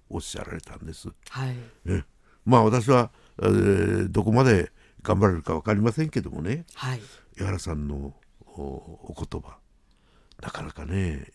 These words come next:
Speaker 1: いいものでありました。
Speaker 2: はい。
Speaker 1: ありがとうございます。まあ、あー、この十一日が終わったんですが、今度三月の十六日、今度はですね、マラボットの方で、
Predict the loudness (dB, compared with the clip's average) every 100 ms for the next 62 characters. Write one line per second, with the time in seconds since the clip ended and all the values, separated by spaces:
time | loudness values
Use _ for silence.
0 | _ -6 -4 -4 -8 -10 -12 -14 _ _
1 | _ _ -4 -4 -6 -8 -14 -18 -18 -12
2 | -10 -12 -14 -6 -4 -2 -4 -4 -4 -4
3 | -8 _ -20 -20 -20 -20 _ _ _ 6
4 | 6 8 8 8 6 4 6 6 6 4
5 | 4 4 4 0 -2 4 6 6 6 4
6 | 0 -2 -6 -8 -8 -4 2 4 4 2
7 | _ _ _ _ -6 2 4 6 4 4
8 | 2 2 0 2 2 0 -2 -2 -6 -12
9 | -14 _ _ _ _ _ _ _ -2 2
10 | 4 4 2 -2 -2 -2 -2 -6 _ _
11 | _ _ -4 0 2 0 -6 -4 -4 -6
12 | -12 -12 -18